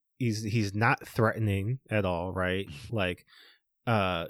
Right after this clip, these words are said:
Speaker 1: one of the big criticisms about him is, like, even though he's exuding all this masculine energy in all these films, like, he's, he's a non-sexual being, right? Like, there's nothing, even if he's got his shirt off and stuff like that, but, like,
Speaker 2: It's like the second scene he has a <laughs> shirt off.
Speaker 1: Yeah, you know what I mean? But it's, but it's like,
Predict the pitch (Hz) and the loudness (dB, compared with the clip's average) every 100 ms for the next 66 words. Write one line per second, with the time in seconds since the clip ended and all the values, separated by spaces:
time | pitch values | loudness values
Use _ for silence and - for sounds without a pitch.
0 | - 135 127 123 117 120 123 123 110 127 | -6 0 2 4 4 4 4 4 4 4
1 | 101 98 92 98 92 104 95 95 101 90 | 0 0 0 0 0 -2 -2 -2 -2 -2
2 | 120 123 117 110 117 107 104 98 107 110 | 0 2 2 2 2 2 0 0 0 2
3 | 104 101 101 101 98 - 101 - 101 95 | 0 -2 -2 -2 -4 -2 -2 -2 -4 -2
4 | 117 160 113 104 98 95 92 92 - 92 | 4 4 4 2 0 0 -2 -6 -4 -4
5 | 87 92 90 - 98 95 - - 117 104 | -4 -4 -6 -6 -8 -8 -14 -6 -4 -2
6 | 98 104 113 117 - - 104 - 101 92 | 0 2 2 2 0 0 0 0 -2 -2
7 | 85 82 113 _ _ _ - 107 90 71 | -4 -6 -14 _ _ _ 0 2 2 0
8 | 82 90 90 80 92 107 98 107 104 98 | -10 -6 -6 -4 -4 -4 -4 -4 -2 -4
9 | - - 175 208 180 156 160 170 190 120 | -8 -2 4 8 8 6 4 6 6 6
10 | - 135 123 120 120 - 107 110 110 101 | 6 6 8 8 6 2 -4 -2 0 0
11 | 104 98 - 90 101 95 285 262 247 185 | 2 0 0 -2 0 0 0 6 8 8
12 | - 196 196 143 151 139 123 110 101 104 | 8 8 8 6 8 8 10 8 8 4
13 | - - - - 175 135 147 175 131 98 | 4 2 2 8 10 12 12 12 12 10
14 | 90 90 147 165 151 151 151 156 151 139 | 4 2 6 8 10 8 6 6 8 8
15 | 139 143 143 135 151 131 123 | 6 6 6 6 8 8 8